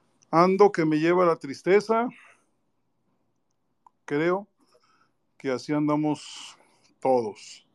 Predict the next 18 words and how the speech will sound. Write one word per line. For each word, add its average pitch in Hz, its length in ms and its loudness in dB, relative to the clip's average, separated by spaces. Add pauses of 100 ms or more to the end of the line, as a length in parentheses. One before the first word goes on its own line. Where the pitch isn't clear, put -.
(1600)
Eh, 185 300 8
ahorita 208 340 2
que 226 60 -6
estaba 226 240 2
haciendo 226 260 -2
un 214 100 -4
poco 226 280 0
de, 190 180 2 (540)
de 160 200 -6
ejercicio, 196 960 0 (800)
traía 160 260 0
varias 185 340 0
ideas 175 580 2
ahí 156 160 -8
con, 143 400 -8 (600)
con 135 180 -6
la 131 80 -4
gente 147 680 -2